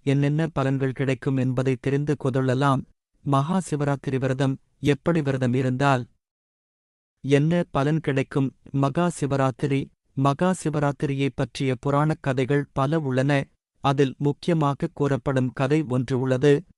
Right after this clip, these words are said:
அதாவது பிரளய காலம். பிரம்மனும் அவரால் சிருஷ்டிக்கப்பட்ட அனைத்து ஜீவராசிகளும் அழிந்துவிட்டன. உயிர்கள் எல்லாம் சிவனிடத்தே ஒடுங்கின. உலகங்களே இல்லாமல் இருந்தது.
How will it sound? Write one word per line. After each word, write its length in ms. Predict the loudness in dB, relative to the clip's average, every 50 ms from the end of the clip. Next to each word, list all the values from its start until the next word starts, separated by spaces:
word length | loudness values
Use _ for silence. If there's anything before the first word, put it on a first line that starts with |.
| _ _ _ _
அதாவது 580 | _ -2 0 2 2 0 0 0 0 0 0 0
பிரளய 380 | 0 0 0 2 2 0 0 -2
காலம். 480 | 0 0 0 0 2 2 0 0 -2 -6 _ _ _ _ _ _ _ _ _
பிரம்மனும் 520 | 0 0 2 2 2 2 2 2 0 0 -2 _ _ _ _ _
அவரால் 440 | 0 0 0 2 0 0 0 0 -4 -6 -4
சிருஷ்டிக்கப்பட்ட 880 | -4 -2 -4 -4 -6 -8 -4 -4 -6 -4 -4 -6 -4 -2 -2 -2 -2 -2
அனைத்து 580 | -2 0 0 2 2 0 0 0 0 0 0 0 -4 -8
ஜீவராசிகளும் 840 | -2 0 0 2 2 0 0 0 -2 -4 -4 -4 -2 0 0 -2 -2 -2
அழிந்துவிட்டன. 800 | -2 0 0 0 0 0 -2 -2 -2 -2 -2 0 0 0 -2 -2 -8 _ _ _
உயிர்கள் 500 | _ 0 2 4 4 4 4 0 0 0
எல்லாம் 440 | -2 -4 -2 0 0 0 0 0 -2 -6 -8 -6
சிவனிடத்தே 560 | -4 -2 -2 0 -2 -2 -4 -2 -2 -2 -2
ஒடுங்கின. 560 | 0 -2 -2 -2 0 0 0 0 2 0 0 -2 -6 _ _ _ _ _ _ _ _ _ _ _ _ _ _ _ _ _ _ _ _ _
உலகங்களே 720 | -2 2 2 2 2 2 0 0 2 2 2 2 0 0
இல்லாமல் 480 | -2 -2 -2 0 0 0 0 0 0 0
இருந்தது. 640 | 0 0 0 0 0 -2 0 2 2 2 2 0